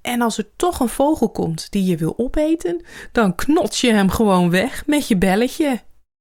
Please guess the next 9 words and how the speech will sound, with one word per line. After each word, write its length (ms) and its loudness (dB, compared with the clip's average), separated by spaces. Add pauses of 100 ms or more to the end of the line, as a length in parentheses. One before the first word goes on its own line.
(580)
Ze 200 -8
denken 440 -2
aan 120 -2
Ankie 460 -2
en 120 -2
Tries, 580 -10 (380)
die 120 -4
groot 400 -2
zijn, 400 -10